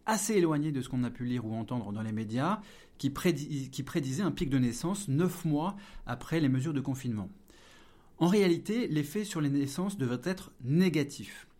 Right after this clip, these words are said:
En décembre, la Brookings Institution a publié une étude qui prévoyait environ trois cent mille naissances de moins, euh, aux États-Unis en deux mille vingt et un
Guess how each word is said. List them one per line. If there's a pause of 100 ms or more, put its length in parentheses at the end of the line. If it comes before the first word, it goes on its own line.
(540)
En
décembre,
la
Brookings
Institution
a
publié
une
étude
qui
prévoyait
environ
trois
cent
mille
naissances
de
moins,
euh,
aux
États-Unis
en
deux
mille
vingt
et
un